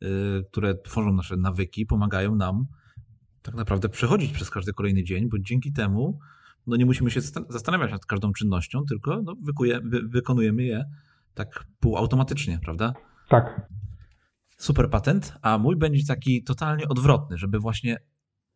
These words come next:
Speaker 1: pomimo tego, że musimy funkcjonować w ramach tych nawyków, w ramach tych rutyn, e, naszych, to żeby raz na jakiś czas spróbować oderwać się od tego schematu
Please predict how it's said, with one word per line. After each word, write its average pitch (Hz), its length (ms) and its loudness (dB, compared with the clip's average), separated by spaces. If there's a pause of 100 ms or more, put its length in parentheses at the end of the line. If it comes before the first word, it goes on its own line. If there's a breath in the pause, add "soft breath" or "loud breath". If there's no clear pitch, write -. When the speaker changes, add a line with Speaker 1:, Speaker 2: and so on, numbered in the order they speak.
(440)
Speaker 1:
pomimo 135 320 4
tego, 139 280 4
że 117 320 0 (200)
musimy 117 480 -2
funkcjonować 92 720 -2 (140)
w - 40 -6
ramach 101 280 0
tych - 200 -14
nawyków, 107 380 0
w - 20 -2
ramach 85 240 -4
tych 85 200 -10
rutyn, 90 320 -2 (340)
e, 85 200 -6
naszych, 87 300 -4
to 147 100 -4
żeby 123 280 0
raz 151 200 2
na 160 80 -6
jakiś 147 200 -10
czas - 380 -8 (300)
spróbować 165 580 -2
oderwać 135 460 2
się - 80 -6
od 95 60 -6
tego 92 180 -4
schematu 117 640 -2